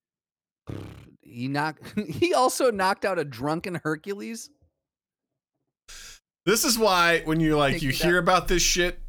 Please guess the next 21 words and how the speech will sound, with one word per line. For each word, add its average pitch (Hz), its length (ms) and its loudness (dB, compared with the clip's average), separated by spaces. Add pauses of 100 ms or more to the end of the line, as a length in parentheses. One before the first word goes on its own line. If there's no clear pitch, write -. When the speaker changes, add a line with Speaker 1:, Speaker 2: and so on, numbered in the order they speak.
(120)
Speaker 2:
and 131 100 -4
they're 131 60 0
like, 127 120 2
"Hey, 202 140 2
we're 175 100 2
making 196 240 2
a 156 40 4
movie 165 300 2
about 113 300 0
this," 113 240 -2
you're 131 80 -2
like, 120 220 0 (220)
"How 220 120 2
are 320 100 2
you 294 60 0
gonna 233 160 2
do 269 220 0
this?" 123 380 -2
Because 143 340 -2
the 143 80 -2
comics 165 500 0